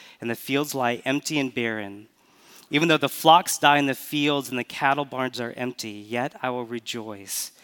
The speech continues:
in the Lord. I will be joyful in the God of my salvation.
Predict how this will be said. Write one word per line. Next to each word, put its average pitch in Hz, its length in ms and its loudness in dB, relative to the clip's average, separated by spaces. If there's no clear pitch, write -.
in 123 140 -2
the 120 60 0
Lord. 110 400 -6
I 123 100 -4
will 123 120 0
be 123 160 -6
joyful 160 600 0
in 143 80 -2
the 131 80 0
God 120 240 2
of 120 80 -4
my 120 140 -2
salvation. 107 840 -6